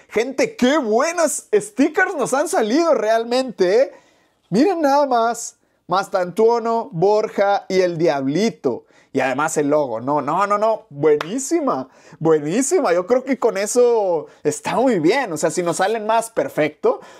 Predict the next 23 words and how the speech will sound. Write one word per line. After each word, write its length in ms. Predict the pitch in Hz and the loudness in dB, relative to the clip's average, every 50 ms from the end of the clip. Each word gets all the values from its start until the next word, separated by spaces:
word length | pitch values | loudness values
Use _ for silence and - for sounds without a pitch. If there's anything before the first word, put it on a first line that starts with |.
| - - | -6 0
Pero 320 | 151 151 151 151 151 - | 0 2 2 0 -2 -2
qué 260 | - 160 180 220 233 | -4 -2 0 0 0
bien. 580 | 220 170 170 156 160 180 226 269 269 220 170 151 | 0 -2 -2 2 2 2 2 2 0 -2 -4 -4
Qué 120 | - 196 | -2 0
buena 340 | 220 226 233 247 262 285 277 | 0 2 0 -2 0 0 -2
apertura 640 | 285 294 - 226 196 180 - - 208 233 254 240 220 | -2 0 0 0 0 0 2 2 2 2 2 2 0
nuevamente. 760 | 196 214 226 233 220 214 175 170 175 240 320 226 - 190 156 | 2 2 2 4 2 2 0 -2 -2 -2 -2 0 -2 -2 0
No, 180 | 160 185 214 | 2 0 0
no, 160 | 208 214 208 196 | 0 0 -2 0
no. 160 | 208 202 190 | 0 0 0
Increíble. 640 | 190 185 175 151 170 160 135 127 120 113 117 123 - - - - - - | 0 -4 -4 -2 -2 0 0 -2 -4 -4 -6 -8 -8 -12 -20 -20 -8 -2
Increíble, 840 | - 262 269 262 254 240 185 226 196 180 190 214 226 220 220 220 214 | 0 2 2 2 0 0 0 0 2 2 2 2 0 2 0 -2 -2
gente. 260 | 233 233 226 220 233 | -2 -4 -2 -2 -2
Así 220 | 185 - 220 220 | 0 0 -2 -2
que, 100 | 226 233 | -2 -2
por 240 | - - 233 240 226 | -2 0 -2 0 0
favor, 260 | 240 226 220 233 240 | 0 0 2 0 0
déjenme 340 | 233 269 - 403 359 311 269 | 0 -2 -2 -2 -2 -2 -2
aquí 160 | - - 254 | 0 0 0
abajo 340 | 269 277 294 277 330 349 - | 2 2 0 0 -2 -4 -2
con 220 | - 220 196 175 | -2 -2 -2 -2
quién 360 | - 202 208 208 220 220 214 - | -4 0 2 2 2 0 -2 -6
seguimos. 680 | - 196 160 131 127 143 - 427 - 277 170 143 - | -4 -4 -2 0 0 2 2 2 2 0 -2 -2 -4